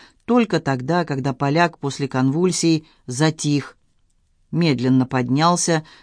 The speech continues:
запрокинул голову к полной луне, плывшей по звездному чистому небу,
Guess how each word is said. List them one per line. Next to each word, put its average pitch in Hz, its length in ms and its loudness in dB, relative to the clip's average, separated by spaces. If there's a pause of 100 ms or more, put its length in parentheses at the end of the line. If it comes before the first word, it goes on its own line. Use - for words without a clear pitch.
запрокинул 160 680 0
голову 135 460 2
к - 100 -18
полной 139 400 2
луне, 147 480 2 (520)
плывшей 156 500 -2
по 139 160 -4
звездному 143 640 0
чистому 143 500 -2
небу, 135 500 0